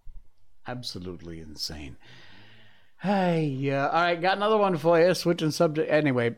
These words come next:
uh, we'll keep you up to date on it. It's a nightmare waiting to happen. It's only gonna get worse. We're just being invaded, folks. The Proud Boys.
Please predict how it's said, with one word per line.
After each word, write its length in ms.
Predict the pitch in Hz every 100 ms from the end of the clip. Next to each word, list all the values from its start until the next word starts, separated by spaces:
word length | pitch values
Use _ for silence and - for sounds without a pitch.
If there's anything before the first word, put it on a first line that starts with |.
| -
uh, 140 | - -
we'll 200 | 160 175
keep 240 | 233 190
you 120 | 185
up 100 | 156 -
to 100 | 123
date 240 | 139 143
on 260 | 135 135 135
it. 100 | 143
It's 160 | 110
a 60 | 104
nightmare 480 | 107 131 156 143 135
waiting 320 | 131 131 123
to 100 | 113
happen. 400 | 123 123 127 127
It's 220 | 110 - -
only 300 | 139 151 147
gonna 180 | 135
get 200 | 120 117
worse. 480 | 101 104 110 117 - - - - - _ _ _
We're 160 | - 110
just 540 | 104 151 165 - -
being 380 | 131 131 127 127
invaded, 680 | - 110 101 107 107 82 -
folks. 480 | - 78 76 - - _ _ _ _ _ _ _ _ _ _ _ _ _ _
The 80 | 135
Proud 320 | 185 220 220
Boys. 720 | 202 190 147 101 80 - -